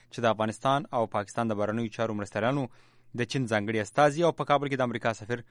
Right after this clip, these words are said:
برخه پکښې درلوده. تر اوسه طالبانو د دې غونډې په اړه رسمي غبرګون نه دی ښودلی،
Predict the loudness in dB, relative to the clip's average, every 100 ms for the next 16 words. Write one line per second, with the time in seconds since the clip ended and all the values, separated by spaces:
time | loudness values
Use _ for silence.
0 | -20 -20 0 0 0 -8 -12 -8 -4 -2
1 | -4 -6 -20 -20 -20 -6 0 2 2 2
2 | 4 4 4 2 2 0 0 -2 -2 0
3 | 2 4 2 -2 -4 -8 -4 -4 -2 -2
4 | 0 -2 0 2 2